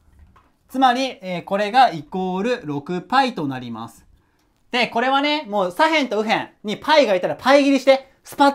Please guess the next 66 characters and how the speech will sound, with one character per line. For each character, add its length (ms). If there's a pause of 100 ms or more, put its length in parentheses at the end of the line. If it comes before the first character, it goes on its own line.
て、 260
同 180
じ 80
も 60
の 60
だ 60
か 60
ら 60
切 220
っ 20
ち 100
ゃ 40
っ 60
て 100
い 40
い。 100
め 200
ん 40
ど 60
く 60
さ 60
く 60
な 60
る 80
か 60
ら。 100 (400)
こ 160
う 60
や 100
る。 180 (460)
で、 240
こ 160
の 80
後 200
は 180
約 280
分 200
し 40
ち 40
ゃ 120
っ 40
て 80
も 300
い 180
い 40
し、 400
こ 120
の 60
ま 60
ま 60
い 40
っ 20
て 120
も 120
い 60
い 20
か 80
な 100
と 80
思 120
う 40
ん 20
だ 80
け 80
ど、 100
今、 340